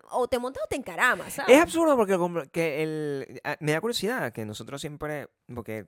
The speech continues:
Speaker 2: claro, no es que siempre lo llevamos al, al tema del rock. Este fue un concierto y de ahí nos, nos, nos, nos ponemos a pensar al respecto. Pero a mí me da curiosidad si Beyoncé
Speaker 1: Ujú.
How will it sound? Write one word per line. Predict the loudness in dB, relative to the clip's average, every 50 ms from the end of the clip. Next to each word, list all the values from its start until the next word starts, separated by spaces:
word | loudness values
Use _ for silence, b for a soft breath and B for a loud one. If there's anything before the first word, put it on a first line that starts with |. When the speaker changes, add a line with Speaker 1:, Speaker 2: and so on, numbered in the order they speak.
| _
Speaker 2:
claro, | _ -8 -6 -6 -6 -12
no | -14 -16 -10 -10 -10
es | -8 -8
que | -12 -10
siempre | -10 -10 -10 -8 -8
lo | -6 -6 -6
llevamos | -6 -6 -8 -8 -8 -8 -10 -8 -8
al, | -8 -10 -10 -12 -12 -12
al | -12 -12 -10
tema | -10 -8 -8
del | -8 -6
rock. | -6 -6 -8
Este | -8 -12 -12 -12
fue | -12 -12
un | -10
concierto | -10 -10 -8 -6 -8 -8 -8 -10
y | -8
de | -8
ahí | -6 -6 -8 -8
nos, | -8 -10 -12 -12 _
nos, | -12 -12 -12 -12 _
nos, | -14 -14 -12 -12
nos | -12 -14 -12
ponemos | -12 -8 -8 -8 -8
a | -8
pensar | -10 -12 -8 -8 -8 -8 -10 B B B B B B B B B B B -6
al | -4 -4
respecto. | -4 -6 -6 -6 -6 -6 -4 -6 -6
Pero | -4 -4
a | -4
mí | -2
me | -2 -2
da | -2
curiosidad | -4 -10 -10 -8 -6 -8 -8 -8
si | -10 -10 -10 -10 -10 -12 _
Beyoncé | -18 -12 -8 -4 2 2 2 2 2 -6 -12 -16 -18 -18 _ _ _ _
Speaker 1:
Ujú. | -16 -16 -14 -16 -16